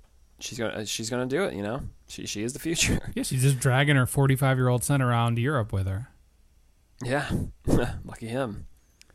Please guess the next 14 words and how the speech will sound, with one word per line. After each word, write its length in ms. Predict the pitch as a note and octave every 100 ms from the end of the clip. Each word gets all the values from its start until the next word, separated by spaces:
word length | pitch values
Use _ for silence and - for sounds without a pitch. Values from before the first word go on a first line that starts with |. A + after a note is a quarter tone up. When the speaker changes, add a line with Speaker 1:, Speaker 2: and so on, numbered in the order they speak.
| _ _ _ _ _ _ _ _ -
Speaker 1:
So 140 | D3
I 80 | C3
think 240 | A3 B3+
that 180 | B2+ F#2
leaves 460 | A#2 A2+ G2+ - - - _ _ - -
the 100 | A2+
big 240 | G2+ B2
A 160 | A2 D3+
plot 320 | - F2+ -
left, 240 | F2+ F2 G2+
right? 240 | A#2+ - - _ _ _ _ _ -
Speaker 2:
Yeah. 320 | B2 F3 G2 - _ _ _ _ _ _ _ - _ _ _ _ _ _ _ - -
Speaker 1:
Heist. 760 | - - G#2+ F#2+ - - - - - - - -
<laughs> 120 | -